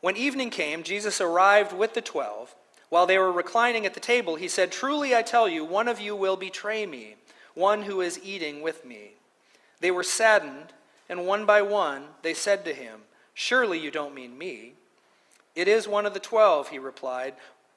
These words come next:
"one who dips bread into the bowl with me. The Son of Man will go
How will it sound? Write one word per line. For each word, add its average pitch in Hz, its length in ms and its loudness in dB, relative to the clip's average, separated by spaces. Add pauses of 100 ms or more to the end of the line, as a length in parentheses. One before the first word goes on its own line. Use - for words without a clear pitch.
"one 190 240 0
who 190 120 -8
dips - 380 -2
bread 156 540 0
into 165 220 -12
the 170 100 -4
bowl 165 360 -2
with 123 180 -14
me. 107 280 -18 (300)
The 143 100 -10
Son 196 260 0
of 202 140 0
Man 156 320 -6
will 147 120 -4
go 143 540 -2